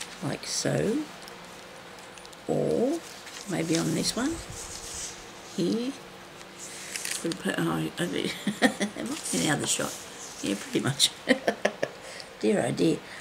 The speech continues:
I wonder how long I've been doing this one for. I should have, I don't know why I didn't time this. Okay, so now I've got an-, another piece of, I've got another page to deal with. So that'll be this one here that's got pretty, pretty bla-, bland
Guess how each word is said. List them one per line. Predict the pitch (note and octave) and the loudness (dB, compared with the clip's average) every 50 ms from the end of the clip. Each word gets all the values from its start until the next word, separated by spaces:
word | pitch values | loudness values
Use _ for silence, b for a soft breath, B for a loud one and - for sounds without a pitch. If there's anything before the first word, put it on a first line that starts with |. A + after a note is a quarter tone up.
| B B - - | B B -2 0
I | |
wonder | - B3 C4 B3 A#3 G#3+ | 2 4 4 4 4 6
how | G#3+ G#3+ G#3+ | 6 6 6
long | G#3 - - | 8 6 6
I've | - - | 6 6
been | - - F3 | 6 6 6
doing | F3 E3+ - - E3+ | 6 6 6 6 6
this | F#3 - - | 4 4 2
one | F#2 E2 - | 2 2 0
for. | - - - - - - - | 0 0 0 0 0 0 -2
I | - | -4
should | - - A#3+ A#3+ | -4 -2 -2 -2
have, | G3+ - - - - - | -2 -2 -6 -8 -6 -4
I | - - - | -4 -4 -2
don't | A3 B3 B3 G#3+ | -2 0 2 4
know | F3 | 4
why | E3+ D#3+ | 6 4
I | D#3+ | 4
didn't | E3 D3+ - C#3 C#3 | 4 2 2 0 2
time | - - D2+ - - C#3 | 2 2 4 4 4 4
this. | - - - - - - - - B B B B B B B B B B - - - - - | 4 4 2 2 0 -2 -4 -8 B B B B B B B B B B -6 -6 -2 0 0
Okay, | F#3+ - - D#3+ C3 D3 G3 | 0 0 2 2 4 4 4
so | G#3 - - F#3+ F3 F3 | 6 6 6 6 6 8
now | F#3+ G3 G3+ | 8 6 6
I've | G3 F#3+ | 6 6
got | F3+ E3 | 6 6
an-, | E3 E3 D#3+ - | 8 6 6 4
another | - - - D#3 D#3+ D#3 D#3+ C#3+ | 2 4 4 6 6 6 4 2
piece | - - E3 D3+ D3+ - | 4 4 6 6 6 6
of, | C#3 C#3+ C#3 - - - - | 4 4 4 2 0 -2 0
I've | C3 C3+ C#3 | 2 2 4
got | D3+ D3+ C#3+ | 6 6 8
another | D3 D3 C#3+ C3+ | 8 8 8 6
page | C#3 - - E3 E3+ E3 D3+ - - - | 4 2 4 6 6 6 6 6 4 4
to | - D3+ | 2 4
deal | C3 B2 A#2 B2 A#2+ | 6 8 8 8 8
with. | C#3+ F#3+ A#3+ - - B B B B B B - | 8 8 8 6 2 B B B B B B -2
So | - D#3 | 2 6
that'll | E3+ F#3+ F#3+ F3+ D#3 | 8 8 8 8 8
be | D3+ D3 | 8 8
this | E3+ F3 E3+ - - | 8 8 8 6 6
one | - - C3 | 2 0 0
here | A#2+ - C#3+ B2 | 4 6 6 6
that's | B2+ B2 - | 6 6 4
got | - - C3 - - B B B B B B B B - - | 4 4 4 2 2 B B B B B B B B -10 -2
pretty, | - - F3 C#3+ C3 - - - | 0 4 4 4 4 2 0 -4
pretty | - - - E3+ D3+ C3 C3 - C3 - - - - - - - - - - - - - - - - | -2 0 4 6 6 6 6 6 4 4 2 0 0 -2 -4 -4 -6 -10 -10 -10 -10 -10 -10 -4 0
bla-, | - C#3 C#3+ C3+ C3+ - - - - - | 2 2 4 4 4 4 2 0 -4 -2
bland | - A#2+ A#2+ B2+ B2+ B2 B2+ B2+ C3+ C#3 | 2 4 4 4 4 4 4 4 2 2